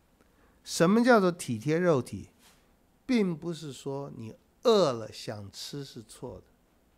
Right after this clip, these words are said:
也不是你渴了想吃是错，想喝是错的，也不是你困了想睡是错的，而是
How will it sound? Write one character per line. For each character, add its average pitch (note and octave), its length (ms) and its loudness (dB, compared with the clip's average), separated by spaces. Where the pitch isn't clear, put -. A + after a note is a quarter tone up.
也 E3+ 200 0
不 G3+ 160 -6
是 G#3+ 160 -4
你 F#3+ 140 0
渴 C#3 320 -4
了 C3+ 160 -2
想 A2 280 -8
吃 - 280 -12
是 - 160 -18
错， A#2 400 -14
想 A2+ 280 -6
喝 D#3+ 220 -2
是 D3+ 160 -12
错 A#2+ 260 -12
的， G#2 140 -18
也 E3+ 220 2
不 A3 200 -2
是 A3 140 -4
你 D3+ 160 0
困 A3 300 2
了 D#3 120 0
想 A2 240 -8
睡 D#3 300 -6
是 - 160 -14
错 A2+ 340 -10
的， - 100 -20
而 D#3 240 -2
是 D#3+ 420 -8